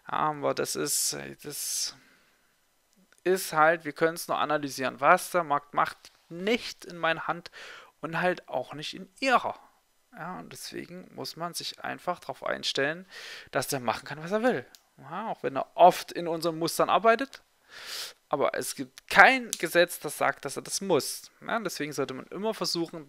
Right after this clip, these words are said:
dann ihn mitzuhandeln, wenn er eben mitspielt. Das heißt,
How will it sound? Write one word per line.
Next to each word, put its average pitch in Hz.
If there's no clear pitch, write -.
dann 180
ihn 214
mitzuhandeln, 180
wenn 131
er 165
eben 143
mitspielt. -
Das -
heißt, 165